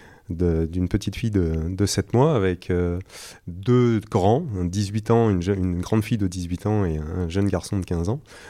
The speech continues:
Donc, euh, ce qui me caractérise, c'est, euh, vraiment, euh, ma valeur famille, euh, qui est importante. Euh, voilà, c'est, c'est vraiment ce qui aujourd'hui, euh,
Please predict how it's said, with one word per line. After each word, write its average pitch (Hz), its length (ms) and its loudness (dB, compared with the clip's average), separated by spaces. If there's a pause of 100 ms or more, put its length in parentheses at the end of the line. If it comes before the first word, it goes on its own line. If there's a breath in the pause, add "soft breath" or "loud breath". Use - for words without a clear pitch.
(180 loud breath)
Donc, 92 360 0
euh, 92 420 4
ce - 500 -4
qui 101 840 -4
me 101 140 0
caractérise, 110 640 2
c'est, 107 300 0
euh, 98 140 2
vraiment, 104 480 0
euh, 95 60 0
ma 92 140 0
valeur 95 260 -2
famille, 95 360 0
euh, 82 100 -2
qui - 120 -10
est 87 40 -2
importante. 90 500 -8 (440 soft breath)
Euh, 87 960 -2
voilà, 85 260 0 (260)
c'est, 82 400 -4
c'est - 180 -4
vraiment 92 300 2
ce 104 80 -6
qui 90 340 -2
aujourd'hui, 92 560 2
euh, 85 200 0